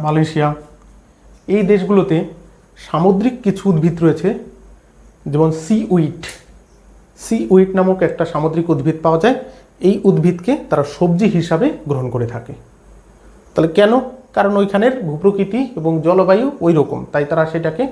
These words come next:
খাদ্য হিসাবে গ্রহণ করে। তাহলে এ থেকে আমরা কি দেখলাম? কোনো অঞ্চলের পোশাক পরিচ্ছদ, খাদ্য অভ্যাস সম্পূর্ণভাবে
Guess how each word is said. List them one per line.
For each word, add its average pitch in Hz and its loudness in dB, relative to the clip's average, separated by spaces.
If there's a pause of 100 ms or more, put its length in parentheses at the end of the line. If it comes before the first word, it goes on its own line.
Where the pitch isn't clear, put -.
(520)
খাদ্য 139 -2 (100)
হিসাবে 190 0 (280)
গ্রহণ 123 -6
করে। - -8 (960)
তাহলে 143 -4 (120)
এ - 4
থেকে 196 2
আমরা 196 2
কি 196 2
দেখলাম? 202 4 (680)
কোনো 170 2 (160)
অঞ্চলের 196 2 (880)
পোশাক 175 -2
পরিচ্ছদ, 202 0 (140)
খাদ্য 160 -2
অভ্যাস 175 2 (160)
সম্পূর্ণভাবে 170 2